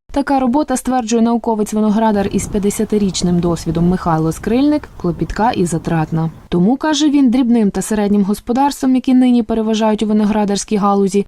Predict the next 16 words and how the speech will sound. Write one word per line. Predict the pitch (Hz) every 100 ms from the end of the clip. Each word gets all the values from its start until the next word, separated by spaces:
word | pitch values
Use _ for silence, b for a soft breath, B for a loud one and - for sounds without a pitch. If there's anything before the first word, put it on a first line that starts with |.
| -
вона | 190 208 247
економічно | 208 214 196 226 233 226 208
не | 208
під | 226 -
силу. | - 254 220 175 - _ -
Однак | 233 240 247
не | 202 170
враховувати | 160 - 254 285 262 254 254
вимог | 262 262 233 247
агротехнічного | 226 233 233 - 233 233 226 220
комплексу | 208 226 214 208 - 202 -
значить | 170 180 180 240 214
не | 220
досягти | 262 247 233 -
належного | 190 180 175 170 170 165
результату. | 160 175 175 170 160 156